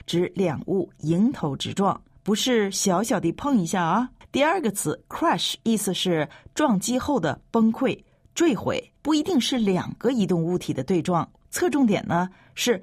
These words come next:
猛烈的撞击到了一个物体，导致崩溃解体。请听例句。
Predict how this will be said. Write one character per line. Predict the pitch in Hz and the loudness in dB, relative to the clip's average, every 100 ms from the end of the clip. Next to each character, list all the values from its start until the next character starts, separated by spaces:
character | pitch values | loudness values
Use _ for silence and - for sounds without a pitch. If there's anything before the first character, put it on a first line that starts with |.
| - - | -6 2
猛 | 190 202 147 131 | 2 4 0 0
烈 | 320 | 0
的 | 214 | 0
撞 | - 240 180 | 0 0 0
击 | 196 | -2
到 | 214 202 | 0 0
了 | 156 127 - | 0 -2 -6
一 | - | -4
个 | 165 196 | -2 0
物 | 226 | 0
体， | - 127 113 - - - | -2 -4 -6 -10 -20 -4
导 | 185 147 | -2 0
致 | 175 170 - | -2 -4 -2
崩 | 220 214 214 | 2 2 2
溃 | 254 175 - | 0 -2 -4
解 | - 160 | -2 -2
体。 | 190 143 - _ _ - | 0 -4 -8 _ _ 0
请 | 196 165 | 0 2
听 | 190 | 2
例 | 185 127 | 0 0
句。 | 170 156 | -2 -2